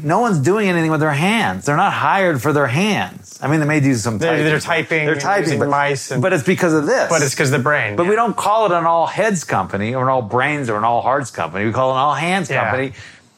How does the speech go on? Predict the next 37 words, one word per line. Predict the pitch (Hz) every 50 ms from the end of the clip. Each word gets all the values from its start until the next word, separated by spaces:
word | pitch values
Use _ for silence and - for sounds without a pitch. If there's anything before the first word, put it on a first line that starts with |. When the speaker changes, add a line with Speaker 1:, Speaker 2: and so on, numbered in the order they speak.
| _ - - _
Speaker 1:
because | - 160 131 165 165 165 143
the | 156 156
language, | 143 139 151 160 180 196 208 208 196 151 123 117 117 123 123 120 104 101 - - _ _ _ _ _ _ _ _ _ _ _
'cause | - - 143
we're | 165 160
just | 120 107 202 185 - -
using | 143 139 156 180 160 175 165
the | 139 131 123
language | 123 120 123 127 127 110
that | 127 117
we | 113 120
know, | 127 143 160 147
which | 113 104 98 117
is | 110 101 98
the | - 117 113 - - _ - -
language | 92 107 117 120 123 123 110 107
of | 104
the | 101
Industrial | 101 98 95 98 95 - 107 95 90
Revolution. | 92 90 85 90 95 101 104 98 - 101 92
And | 92 95 98 95
so, | 113 107 104 - - 90 87 - - - - - - -
and | 131 127 131 -
so, | - 147 135 117
but | 101 135 127
I | 135
think | 131 - 196 208 156
that, | 190 151 120 110 120 117 113 120
that | 135 131 131 - -
it | 127
also | 131 139 139 156 165 - 196 185
creates | 131 - 160 160 151 117 -
basically | - 127 131 110 127 110 101 104
an | 101 107 -
anchor. | 110 110 110 110 98 - 92 - - - _ _ _ _ _ _ _ -
It | 127 - -
subtly | - - - - 156 160 165 175 175 175 170 170 170 -